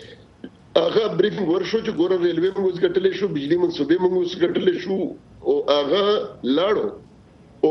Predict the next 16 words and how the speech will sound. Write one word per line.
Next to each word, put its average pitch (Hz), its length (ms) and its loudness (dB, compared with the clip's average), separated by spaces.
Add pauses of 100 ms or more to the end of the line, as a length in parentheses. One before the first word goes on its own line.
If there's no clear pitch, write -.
(120)
هغه 147 260 2 (120)
هلته 185 320 0 (140)
صرف 220 260 0
داسې، - 1040 -2 (320)
داسې 180 240 0 (140)
درخواستونه 190 600 -2
یوړل 175 340 0
لکه 156 280 0
زموږ 165 320 2 (840)
قبایل 156 460 2
یې 165 140 2
چې - 140 -2
پولیټیکل 139 420 2
ایجنټ 147 220 0
ته 123 120 4
ورکوي. 110 260 -6